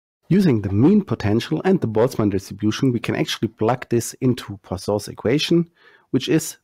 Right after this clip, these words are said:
the Laplace operator acting on the charge distribution.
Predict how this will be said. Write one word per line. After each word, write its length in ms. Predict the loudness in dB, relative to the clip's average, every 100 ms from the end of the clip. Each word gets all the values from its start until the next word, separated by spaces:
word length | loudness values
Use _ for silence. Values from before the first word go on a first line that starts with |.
| -8
the 120 | -4
Laplace 400 | -4 -2 -2 -2
operator 500 | -6 -2 0 0 -2 -4
acting 400 | -6 -2 -2 0
on 140 | -4
the 80 | -4
charge 300 | -6 -6 -6
distribution. 580 | -10 -12 -16 -14 -14